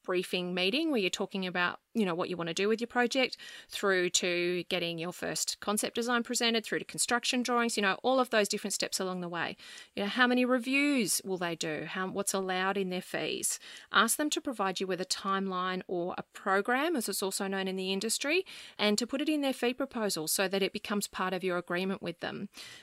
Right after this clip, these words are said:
And the same type of conversation with the builder. You know, how long will they take? In what kind of stages do they do it? When do you have to pay? How often will they speak to you during construction? You know, you're basically looking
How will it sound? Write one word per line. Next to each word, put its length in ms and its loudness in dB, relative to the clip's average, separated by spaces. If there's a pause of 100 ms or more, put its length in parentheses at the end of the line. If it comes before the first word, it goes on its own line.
(140)
And 240 6
the 80 2
same 260 4
type 220 2
of 80 -2
conversation 580 2
with 120 -2
the 80 2
builder. 400 0
You 100 -6
know, 100 0
how 380 0
long 260 2
will 120 0
they 160 -2
take? 400 -8
In 200 -2
what 180 -4
kind 200 0
of 60 -2
stages 480 2
do 100 -4
they 140 -2
do 180 -4
it? 160 -4 (340)
When 200 -2
do 100 -2
you 80 4
have 160 -4
to 100 -2
pay? 580 0
How 180 0
often 300 0
will 80 2
they 120 0
speak 340 -2
to 100 -2
you 60 0
during 280 -2
construction? 640 0 (400)
You 80 2
know, 80 6
you're 220 2
basically 600 2
looking 600 0